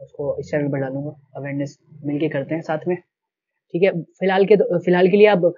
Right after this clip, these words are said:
अ, इस channel को सब्सक्राइब कर सकते हैं ताकि आपके पास अगली video के लिए नोटिफिकेशन आ जाए, miss ना हो,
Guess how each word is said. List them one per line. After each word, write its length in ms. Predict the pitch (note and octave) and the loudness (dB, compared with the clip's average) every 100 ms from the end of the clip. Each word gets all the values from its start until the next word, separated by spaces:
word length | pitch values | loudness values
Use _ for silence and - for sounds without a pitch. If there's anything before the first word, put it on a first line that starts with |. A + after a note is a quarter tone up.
| - - - | -8 -20 -10
अ, 320 | E3 D#3+ D3+ - | -6 -4 -6 -6
इस 100 | D#3+ | -2
channel 160 | F3+ | 0
को 60 | F3+ | 0
सब्सक्राइब 340 | E3+ - E3 | -2 -4 -4
कर 120 | E3 D3+ | -2 -4
सकते 220 | D#3 F3 | -2 -2
हैं 100 | F3+ | -2
ताकि 300 | E3+ E3+ E3 - - - | 0 0 0 -6 -14 -6
आपके 200 | D3+ D#3 | -2 -2
पास 240 | D#3+ D#3+ | -2 -4
अगली 200 | D3+ D#3 | 0 2
video 220 | D3+ D3 | 2 0
के 60 | D3+ | 2
लिए 100 | F3+ | 2
नोटिफिकेशन 500 | E3 C#3+ C#3+ C#3+ D#3 | 2 0 -4 -2 -2
आ 80 | C#3+ | 0
जाए, 180 | D#3 F3 | -2 -4
miss 280 | D3 D#3 D3+ | -2 -2 -2
ना 60 | C3+ | -10
हो, 180 | B2+ | -12